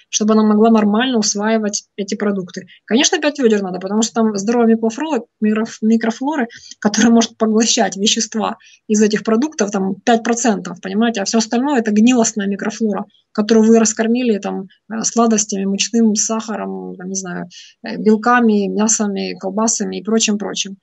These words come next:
Вот откуда эта проблема растёт. Поэтому прежде чем, э, вы будете, м,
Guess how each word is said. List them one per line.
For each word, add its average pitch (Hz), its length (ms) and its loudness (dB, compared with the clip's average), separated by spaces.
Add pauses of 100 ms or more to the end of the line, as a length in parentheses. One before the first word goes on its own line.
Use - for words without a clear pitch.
(280)
Вот 262 200 0
откуда 208 280 -4
эта 196 140 -6
проблема 190 440 -6
растёт. 208 320 -8
Поэтому 226 380 0 (140)
прежде 240 240 2
чем, 214 300 0
э, 202 180 -8
вы 202 120 -2
будете, 208 420 -2 (420)
м, 190 720 -6